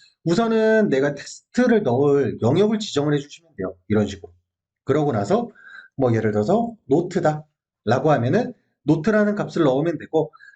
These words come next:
마찬가지로 저장 기능이 존재하기 때문에 저장해서 쓸 수가 있고요.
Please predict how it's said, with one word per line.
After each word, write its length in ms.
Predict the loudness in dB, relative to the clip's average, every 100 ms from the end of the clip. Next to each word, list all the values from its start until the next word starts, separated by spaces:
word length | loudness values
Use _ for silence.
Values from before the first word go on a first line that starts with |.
| _
마찬가지로 760 | -2 0 0 -2 -2 0 0 0
저장 320 | -2 -2 0
기능이 380 | 2 2 0 -2
존재하기 440 | -2 0 0 -2 -4
때문에 380 | -4 -2 -4 -4
저장해서 460 | -4 -2 0 0 0
쓸 180 | -2 0
수가 260 | 2 0
있고요. 480 | 0 -2 -2 -2 -4